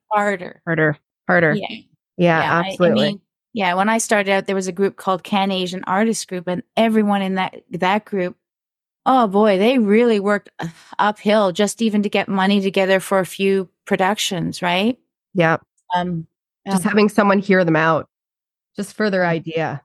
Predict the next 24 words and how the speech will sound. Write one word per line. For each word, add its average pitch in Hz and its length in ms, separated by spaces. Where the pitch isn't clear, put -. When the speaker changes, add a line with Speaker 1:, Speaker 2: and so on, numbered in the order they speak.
Speaker 2:
That's 190 160
probably, 165 640
yeah, 180 140
an 156 80
uphill 160 360
battle 160 320
at 117 120
that 107 200
point. 110 440
Speaker 1:
Yeah. - 120
Speaker 2:
Well, 214 280
I'm 214 140
running 294 240
low 269 120
on 226 140
time 196 300
with 185 180
you, 156 120
but - 240
the 180 60
holidays 285 440
are 180 80
coming 165 280
up. 226 240